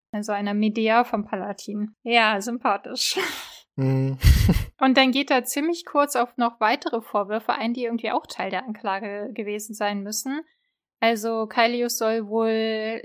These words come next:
Speaker 1: Senatoren tätlich angegriffen haben und auch versucht haben, sich an einigen Frauen von Senatoren zu vergreifen.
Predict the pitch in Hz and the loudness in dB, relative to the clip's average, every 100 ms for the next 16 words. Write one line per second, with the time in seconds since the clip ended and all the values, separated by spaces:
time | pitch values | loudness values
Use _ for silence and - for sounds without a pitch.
0 | 240 214 233 226 220 - 247 285 285 - | -10 -4 0 0 2 4 4 2 -2 -4
1 | 240 - 226 214 262 226 214 214 214 208 | -6 -6 -6 -2 0 0 0 0 -2 0
2 | 190 214 247 320 _ _ _ _ 233 254 | -2 -2 -4 -4 _ _ _ _ 4 6
3 | 262 247 - 226 240 240 - - 233 254 | 4 2 4 6 6 4 -2 -2 0 2
4 | 311 - 220 226 233 240 220 - 220 240 | -2 2 2 2 0 -2 0 2 2 0
5 | 240 - 285 233 214 185 190 180 - - | -2 2 4 4 -2 -6 -6 -8 -8 -8
6 | 185 196 - 208 254 - - 202 185 - | -8 -6 -8 -12 -16 -14 0 2 2 -2
7 | 202 | -14